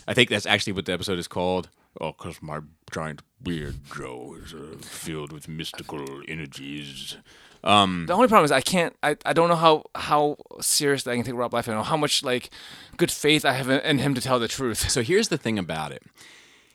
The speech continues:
Speaker 1: The stories that don't involve him are the ones that I'm more interested in.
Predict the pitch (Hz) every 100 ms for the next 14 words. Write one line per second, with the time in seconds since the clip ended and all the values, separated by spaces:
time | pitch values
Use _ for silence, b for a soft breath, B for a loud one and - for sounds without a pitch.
0 | b _ - - 107 104 - 147 190 156
1 | 104 101 110 - 147 143 143 151 151 156
2 | 160 151 - 104 98 101 101 98 98 92
3 | 92 90 87 - - - 71 64 57 156